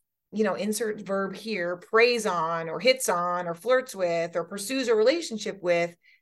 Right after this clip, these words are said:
someone who is in early recovery. The key there is that it's someone who has the wherewithal, and then there's the someone who is just trying to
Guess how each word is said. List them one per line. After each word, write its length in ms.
someone 360
who 120
is 140
in 200
early 320
recovery. 680
The 60
key 200
there 260
is 300
that 300
it's 160
someone 340
who 140
has 580
the 100
wherewithal, 920
and 220
then 140
there's 220
the 100
someone 420
who 160
is 160
just 180
trying 240
to 140